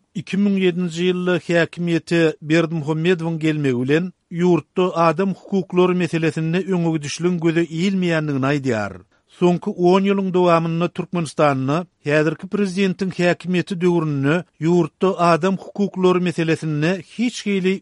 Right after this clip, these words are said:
özgörüş göze iýilmeýär diýip Williamson Azatlyk radiosu bilen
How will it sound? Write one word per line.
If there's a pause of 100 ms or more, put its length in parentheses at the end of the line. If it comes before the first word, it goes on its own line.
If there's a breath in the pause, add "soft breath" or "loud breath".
özgörüş (260)
göze
iýilmeýär
diýip (140)
Williamson
Azatlyk
radiosu
bilen